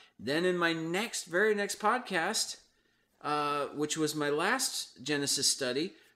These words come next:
digging into that, I discovered, you know, that hundred and twenty i-, is, is really just a number people pulled out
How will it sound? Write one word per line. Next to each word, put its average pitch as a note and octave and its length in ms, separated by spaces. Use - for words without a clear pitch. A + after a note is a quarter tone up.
digging D#3 320
into D#3+ 200
that, G#3 360
I C#3 220
discovered, F3 760
you D3 80
know, C#3+ 160
that D3+ 220
hundred F#3+ 300
and F3 80
twenty G#3 580
i-, - 40
is, E3 720
is C3 380
really G#3+ 260
just F#3 260
a E3+ 80
number F#3+ 420
people F#3+ 320
pulled G3+ 420
out G#3+ 420